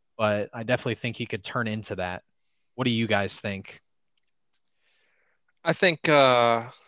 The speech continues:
Speaker 2: I think it does. Um, you know, looking around the league right now at the tight ends and kind of what the production that T J Hawkinson is giving out right now, I think it, it's pretty easy, at least for me, to put him in that top five right now with Travis Kelce being out.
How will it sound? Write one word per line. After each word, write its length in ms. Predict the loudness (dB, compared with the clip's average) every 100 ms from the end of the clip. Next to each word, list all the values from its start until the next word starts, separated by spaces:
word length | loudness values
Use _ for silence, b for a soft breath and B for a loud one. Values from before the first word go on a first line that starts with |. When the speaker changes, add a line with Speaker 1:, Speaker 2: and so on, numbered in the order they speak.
| b _ _ _
Speaker 2:
I 40 |
think 160 | 0 2
it 80 | 4
does. 340 | 2 0 -6 -10 _
Um, 580 | -4 0 0 -2 -6 -10 -20 _
you 200 | -12 -8
know, 120 | -4
looking 460 | -2 -4 -4 -8 -6
around 300 | -4 -2 -2
the 80 | -2
league 180 | -4
right 160 | -4 -4
now 300 | -2 -2 -4
at 200 | -6 -6
the 80 | -6
tight 280 | 0 0 2
ends 240 | 0 -4
and 140 | -10 -6
kind 160 | -4
of 120 | -4
what 140 | -6 -8
the 80 | -8
production 540 | -6 -6 -6 -8 -6
that 260 | -6 -6 -8 B B B
T 120 | -2
J 140 | 2 2
Hawkinson 500 | 2 -4 -4 -8 -6
is 120 | -4
giving 280 | -4 -2 0
out 160 | 2
right 220 | 2 -2 0
now, 400 | 0 0 -2 -6 b b b b b _ _ 0
I 80 | 4
think 180 | 4
it, 120 | 4 4
it's 200 | 2 2
pretty 240 | 2 4
easy, 460 | 4 2 2 0 -2 -6 2
at 160 | 4
least 180 | 6 4
for 120 | 2
me, 260 | 0 0 -4 -8 -4
to 100 | 0
put 160 | 2
him 120 | 2 0
in 80 |
that 160 | -2 -4
top 200 | -4 -2
five 220 | 0 0
right 160 | 0 -4
now 180 | -6 -8
with 160 | -10 -2
Travis 260 | -2 -2
Kelce 320 | -8 -8 -10
being 160 | -12 -12
out. 160 | -12